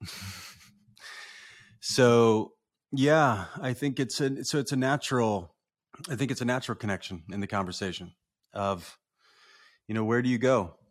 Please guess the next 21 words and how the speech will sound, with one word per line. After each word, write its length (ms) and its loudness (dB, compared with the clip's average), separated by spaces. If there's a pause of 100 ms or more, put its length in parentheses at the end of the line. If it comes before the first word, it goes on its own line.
(640)
I 60 -10
mean, 200 0
what's 220 -2
the, 80 0
what's 220 -4
the, 100 -2 (180)
I 60 -4
mean, 280 -2 (400)
you 120 -12
didn't 160 -8
ask 160 -8
a 60 -14
question 400 -8
yet, 200 -6
but, 160 -10 (320)
uh, 800 -16
around 440 0
the 60 -2
topic, 540 -2
but, 220 -2
like, 200 -2